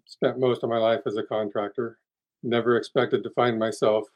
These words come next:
on the jury for this case for sure. And I didn't even know when I went in. I mean, I just got a notice in the mail to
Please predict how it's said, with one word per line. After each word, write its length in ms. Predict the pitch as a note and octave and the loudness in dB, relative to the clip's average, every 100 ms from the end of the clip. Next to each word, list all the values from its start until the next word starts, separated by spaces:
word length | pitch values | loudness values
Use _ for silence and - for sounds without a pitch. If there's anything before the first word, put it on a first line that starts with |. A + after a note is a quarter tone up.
| _ _ _ C3+ | _ _ _ -4
on 240 | A2+ A2 | -4 -4
the 60 | G#2 | -4
jury 340 | B2 A2+ A2+ | -2 0 -2
for 120 | - A2+ | -2 0
this 180 | B2+ | 0
case 300 | - A2+ G#2+ | 0 -4 -4
for 120 | - G2+ | -8 -4
sure. 460 | - A#2 G#2+ G#2+ _ _ _ _ _ _ - | 2 2 2 -2 _ _ _ _ _ _ -4
And 120 | A#2 | 0
I 40 | A#2 | 4
didn't 200 | B2 A#2+ | 4 4
even 200 | A2+ A2+ | 4 2
know 580 | A#2 A#2+ A#2 A#2 A2+ - _ _ _ _ _ | 2 2 2 0 -4 -10 _ _ _ _ _
when 160 | C3 A2+ | -2 2
I 80 | A2+ | 2
went 200 | A2 A2+ | 2 2
in. 200 | A#2+ G#2+ | 2 2
I 100 | A#2+ | 0
mean, 140 | A#2 | 2
I 80 | A2+ | 2
just 180 | A2 - | 0 2
got 120 | A#2 | 2
a 20 | |
notice 340 | A2+ A#2 A2+ - | 4 2 0 0
in 100 | G#2+ | 0
the 60 | |
mail 320 | G#2+ A2+ A2 G#2 | 0 2 0 0
to 240 | A#2 A2 | -4 -4